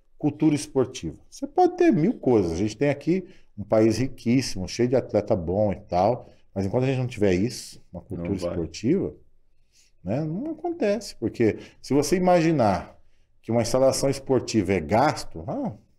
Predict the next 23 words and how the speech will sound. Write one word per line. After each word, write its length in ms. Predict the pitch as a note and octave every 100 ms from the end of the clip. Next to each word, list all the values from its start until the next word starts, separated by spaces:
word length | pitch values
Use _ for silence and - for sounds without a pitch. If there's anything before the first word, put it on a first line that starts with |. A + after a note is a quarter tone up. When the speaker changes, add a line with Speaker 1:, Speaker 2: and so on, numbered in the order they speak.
| _ _ _ _ _
Speaker 1:
você 160 | -
já 240 | D3 D3 F3+
não 160 | E4+
entende 260 | E4 C#4+ G#3+
de 80 | C#4
esporte, 640 | - - F3+ F#2 - - - - -
né? 160 | G#2+ - _ _ _ _ _
Instalação 360 | - A2 G#2+ A#2
esportiva 600 | A2+ B2 A2 - A#2+ D#3
é 40 |
investimento, 920 | C#4 C#4+ D4 - C#4 A2+ G#2 - - - _ _ _ _ _ _ _
né? 260 | F2 B2 F#2+
Então, 520 | E2+ A2+ B2+ C3 - _ -
o 80 |
Quênia 440 | - - B2 D3 D3+
atrai 540 | C#3+ - A#2 G#2+ G2
gente 480 | E2+ F#2+ G#2 G2+ -
do 140 | F#2 G2+
mundo 420 | G2+ A#2+ F#3 F#3+
inteiro 960 | F3 - _ - G#2+ G#2 C3+ D#4+ - _ _ _ _ _ _
por 60 | -
causa 260 | F#3 A#3+ D#4
disso, 440 | B3+ C#3+ - -